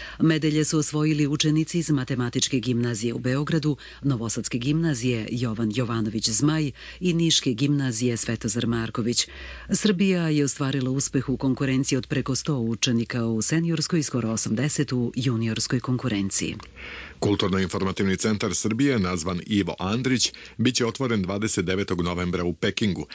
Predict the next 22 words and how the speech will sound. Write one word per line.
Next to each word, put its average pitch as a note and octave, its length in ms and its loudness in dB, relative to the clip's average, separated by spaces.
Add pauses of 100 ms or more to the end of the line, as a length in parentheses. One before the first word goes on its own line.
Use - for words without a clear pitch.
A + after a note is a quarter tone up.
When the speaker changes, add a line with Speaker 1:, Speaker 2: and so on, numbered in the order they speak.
(180)
Speaker 2:
Nalazi F2 420 -2
se F2+ 160 0
u F2 120 2
jezgru F#2 440 2
umetničke F2 460 -2
zone G#2+ 340 -2
u G#2 160 0
kojoj G2+ 180 -2
je G2 40 0
više A2 240 0
od F2+ 120 -2
četiri F2+ 340 0
stotine D#2 440 -4
galerija, G#2 520 0
izložbenih F#2 500 0
prostora G2 460 -2
i F2+ 40 0
kulturnih F2+ 440 -2
centara F2 420 -2
iz E2+ 100 -2
celog - 340 -4
sveta, F2+ 360 -2